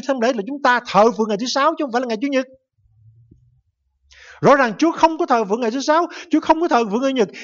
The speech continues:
Chính môn đồ của Chúa và Chúa sai môn đồ của Chúa hãy giữ ngày Sa-bát. Và cho nên điều đó khi mà Chúa chết mà chưa chôn cắt gì hết á thì họ vẫn giữ. Rõ ràng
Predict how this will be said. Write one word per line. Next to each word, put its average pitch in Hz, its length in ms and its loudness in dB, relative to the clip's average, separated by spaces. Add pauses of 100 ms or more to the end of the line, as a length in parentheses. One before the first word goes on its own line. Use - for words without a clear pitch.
(100)
Chính 339 340 0
môn 285 180 2
đồ 214 180 6
của 226 220 -2
Chúa 339 340 2
và 202 160 -2
Chúa 285 140 0
sai 269 220 2
môn 240 200 -2
đồ 190 80 0
của 208 120 -6
Chúa 294 140 4
hãy 196 280 -4 (100)
giữ 185 140 2 (220)
ngày 208 140 -4
Sa-bát. 285 360 -2 (1400)
Và 151 80 -2 (180)
cho 233 120 4
nên 247 260 2
điều 202 140 0
đó 226 200 4
khi 240 140 -2
mà 196 160 0
Chúa 240 260 0
chết 320 220 4 (880)
mà 160 140 0 (100)
chưa 247 180 2 (100)
chôn 240 260 0
cắt 294 200 2
gì 202 140 -2
hết 196 120 0
á 254 200 -2 (1000)
thì 139 100 -2
họ 143 160 -2
vẫn 147 140 -6 (100)
giữ. 131 120 -6 (1300)
Rõ 185 260 4
ràng 196 300 2